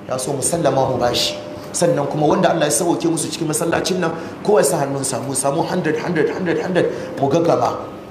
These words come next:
Ba shi kadai ba, ire-iren su. Yanzu kun ga da mun kare hutuban ga, da mun kare hutuba mun sauka. Kaga ai layi, ba fira bane, kudi ne. Yanzu haka da mun sauka mun mimbarin ga, kaga ai layi. Wanda suka zo magana ba su wuce one percent ba.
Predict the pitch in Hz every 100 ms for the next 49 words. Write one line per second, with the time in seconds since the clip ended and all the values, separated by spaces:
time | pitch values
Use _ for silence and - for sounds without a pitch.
0 | - - - 170 170 170 165 196 190 190
1 | 180 175 - 170 - 170 165 170 190 233
2 | 262 262 240 247 269 277 - 214 214 190
3 | 165 175 240 233 233 196 190 202 175 190
4 | 156 151 - - - - - 208 202 208
5 | 214 220 220 190 - 208 226 277 294 277
6 | 254 - 269 262 202 - - - - 143
7 | 139 190 - - - - - - - -
8 | - - 208 254 - 233 233 269 220 202
9 | 202 190 190 185 175 156 147 139 208 170
10 | 165 170 165 165 156 - - - - -
11 | - - - - - - - - - 190
12 | 190 - 180 170 175 - - - - -
13 | 156 - -